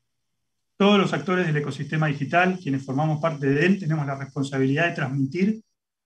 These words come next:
a la sociedad el valor de la infraestructura digital, y eso nos permitirá impulsar los dos puntos que mencioné anteriormente.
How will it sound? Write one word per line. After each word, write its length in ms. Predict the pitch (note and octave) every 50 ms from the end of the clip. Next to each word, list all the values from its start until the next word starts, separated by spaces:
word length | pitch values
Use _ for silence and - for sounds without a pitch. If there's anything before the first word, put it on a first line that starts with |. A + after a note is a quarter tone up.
| _ _
a 60 | -
la 80 | C#3+ C#3
sociedad 580 | - - C3+ - D3 C#3 D3 E3 F#3+ A3+ - D#3+
el 80 | C#3
valor 240 | C#3 C3+ C#3 D#3+ E3
de 80 | D#3+ D3+
la 60 | C#3+
infraestructura 500 | C3 - B2+ - C#3 B2+ - D3+ C#3+ D3
digital, 580 | B2+ - - C3+ C#3+ D#3+ E3+ F#3 F#3 F#3 - - _ _ _ _ _ _ _
y 100 | - E3
eso 180 | G3+ G#3 - A3
nos 120 | F#3 D#3+
permitirá 460 | - E3 D3 C#3+ C#3+ C3+ C#3+ D3+ D#3+ E3+
impulsar 520 | E3+ D3+ D#3 C#3 - E3+ F3 F#3+ G3 - D#3
los 100 | D3 C#3+
dos 200 | D#3 D3+ - -
puntos 240 | E3+ E3 D#3 E3 -
que 80 | C#3+
mencioné 340 | C3 B2+ A#2+ - C3+ C3+ C#3+
anteriormente. 580 | C#3+ B2+ C3+ B2+ B2+ A#2+ A#2 A2+ A2 G#2+ -